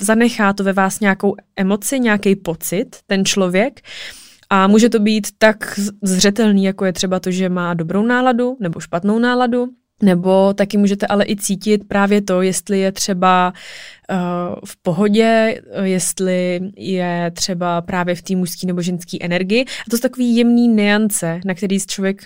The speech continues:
možná musí občas trochu jako nacítit, ale většina lidí tohle vnímá úplně přirozeně a automaticky. Druhá věc, kterou tady potřebuji zmínit, je, že všichni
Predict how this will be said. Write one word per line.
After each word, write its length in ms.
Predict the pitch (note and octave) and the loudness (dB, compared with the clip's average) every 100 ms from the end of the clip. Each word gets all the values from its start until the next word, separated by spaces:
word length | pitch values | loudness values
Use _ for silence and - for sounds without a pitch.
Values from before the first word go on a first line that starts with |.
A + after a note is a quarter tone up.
| - | -4
možná 360 | G3 G3 F#3+ | -2 0 0
musí 360 | F#3+ F#3 G3+ - | 0 -2 -2 -2
občas 260 | G3+ G3+ | -2 -4
trochu 260 | G3+ F#3+ A3 | -2 -4 0
jako 180 | G#3 G#3 | -2 -2
nacítit, 440 | E3+ - G#3+ A3+ | -4 -4 -6 -6
ale 160 | F#3+ G3 | -2 -2
většina 440 | G3 A3 - A#3+ | 0 -2 0 0
lidí 460 | A#3+ G3+ E3 E3 A#3+ - - - | 2 2 0 -2 -4 -8 -18 -4
tohle 240 | G3+ G#3+ | 0 2
vnímá 420 | G#3 G#3 G3+ G3 | 4 4 4 2
úplně 340 | G#3 G3+ A#3+ A#3+ | -2 0 2 2
přirozeně 720 | A#3+ - G3+ G3 F#3+ F#3+ F#3 | 0 -2 0 0 0 -2 -4
a 180 | F#3 - | -6 -10
automaticky. 800 | E3 D#3+ E3+ E3 E3 - - G#3+ _ _ _ - - - - - _ - | -10 -6 -6 -6 -10 -12 -14 -18 _ _ _ -20 -20 -20 -20 -20 _ 2
Druhá 280 | A#3 C#4 C#4+ | 4 6 6
věc, 240 | A3+ - | 4 2
kterou 200 | - A3+ | 0 0
tady 200 | A3+ A3+ | 2 0
potřebuji 500 | G#3+ G#3 G#3 G#3 A3+ | 0 -4 -2 0 0
zmínit, 460 | G3+ G3+ G3+ G#3 F#3 | 2 4 4 2 0
je, 260 | E3 E3+ F#3 | -2 -4 -6
že 320 | F3 F3 E3+ | -2 -2 -2
všichni 840 | - - C4+ C4 - E3 E3+ B3 | -4 0 0 0 -2 -2 -2 -4